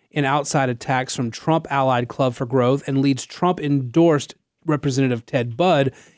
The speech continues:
in several publicly released polls. Georgia Governor Brian Kemp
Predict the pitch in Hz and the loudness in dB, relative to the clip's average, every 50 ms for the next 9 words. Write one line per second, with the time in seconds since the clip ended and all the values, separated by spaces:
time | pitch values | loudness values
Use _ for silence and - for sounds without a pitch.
0 | _ _ - 147 147 139 - - - 180 175 170 185 190 165 - - 151 147 147 | _ _ -2 -2 -2 -2 -2 0 0 2 2 4 2 2 2 0 -2 0 2 2
1 | 156 - 160 156 160 156 143 135 123 123 - - - - 185 170 117 113 113 - | 2 4 4 4 6 4 4 2 2 0 -2 -6 -2 0 2 2 0 -2 -6 -12
2 | - - _ _ _ _ _ _ _ _ _ _ _ _ _ _ _ _ _ _ | -16 -20 _ _ _ _ _ _ _ _ _ _ _ _ _ _ _ _ _ _
3 | _ - 135 120 - 170 190 208 175 202 180 160 175 160 151 147 139 123 139 131 | _ -12 -2 2 4 4 6 6 4 4 4 4 4 4 4 2 2 2 0 0
4 | 120 113 107 113 - - - 269 240 165 160 - | 0 -2 -4 -6 -4 0 2 4 4 4 2 -2